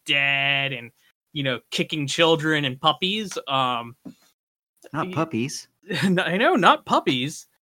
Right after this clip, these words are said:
Speaker 1: You know, that's gotta be, you're, you're evil at that point.
Speaker 2: Yeah, and I,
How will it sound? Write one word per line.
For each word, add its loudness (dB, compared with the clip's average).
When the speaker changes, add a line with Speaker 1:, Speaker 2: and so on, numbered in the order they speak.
Speaker 1:
You -4
know, 0
that's 2
gotta 4
be, -2
you're, 2
you're 2
evil 0
at -8
that 2
point. -16
Speaker 2:
Yeah, 4
and 2
I, 2